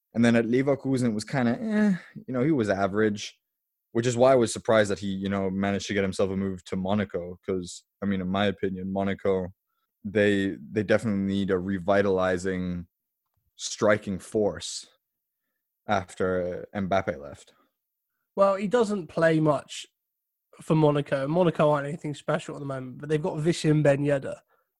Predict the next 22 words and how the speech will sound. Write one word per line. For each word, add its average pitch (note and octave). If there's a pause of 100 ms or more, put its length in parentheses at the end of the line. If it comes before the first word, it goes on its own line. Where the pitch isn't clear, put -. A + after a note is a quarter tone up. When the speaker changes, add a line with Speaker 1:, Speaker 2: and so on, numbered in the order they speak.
(760)
Speaker 2:
But -
I E3
Speaker 1:
It's E3
Speaker 2:
think E3
the, B2+
Speaker 1:
kinda G#2+ (240)
Speaker 2:
the F3+
only F#3
Speaker 1:
<laughs> E3
Speaker 2:
reason D#3
that D3+
Volland's D3+
gone D3
there C#3
is C#3
probably D3
because C#3
Niko D3
Kovac D#3
is D#3
their D3+
coach. D3+